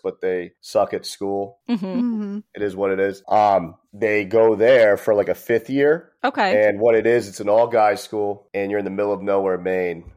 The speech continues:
Speaker 1: where similar to Utah, but you have structure, you have facilities, you have
Speaker 3: Mm-hmm.
Speaker 1: food,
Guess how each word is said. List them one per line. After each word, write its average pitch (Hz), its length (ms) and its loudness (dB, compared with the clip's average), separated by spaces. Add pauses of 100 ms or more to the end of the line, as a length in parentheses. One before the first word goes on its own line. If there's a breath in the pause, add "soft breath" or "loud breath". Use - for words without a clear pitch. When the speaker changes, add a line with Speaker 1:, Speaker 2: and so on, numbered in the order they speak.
(140)
Speaker 1:
where 98 220 -4
similar 139 480 2
to 113 240 0
Utah, 104 480 -2
but 95 240 -4
you 98 120 -10
have 104 320 -2
structure, 104 800 -4
you 92 100 -14
have 98 240 -2
facilities, 92 1040 -6
you 87 100 -18
have 87 380 -4
Speaker 3:
Mm-hmm. 214 460 -12
Speaker 1:
food, 185 680 -8